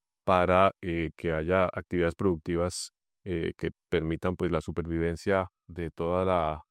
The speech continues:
de toda la comunidad. Eh, queremos hacer una caracterización muy cuidadosa de esas buenas prácticas y también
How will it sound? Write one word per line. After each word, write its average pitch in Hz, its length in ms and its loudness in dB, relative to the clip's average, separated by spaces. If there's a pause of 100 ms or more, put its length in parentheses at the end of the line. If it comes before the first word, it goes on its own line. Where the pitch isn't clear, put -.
(120)
de 82 160 -8
toda 87 160 -4
la 104 80 2
comunidad. 120 380 2 (760)
Eh, 95 380 2 (380)
queremos 120 680 2 (340)
hacer 104 280 2
una 110 640 4 (920)
caracterización 107 920 2
muy 113 220 -2
cuidadosa 110 640 2
de 95 100 -6
esas 98 220 -2
buenas 127 400 4
prácticas 127 680 -2 (280)
y 104 80 -4
también 95 480 2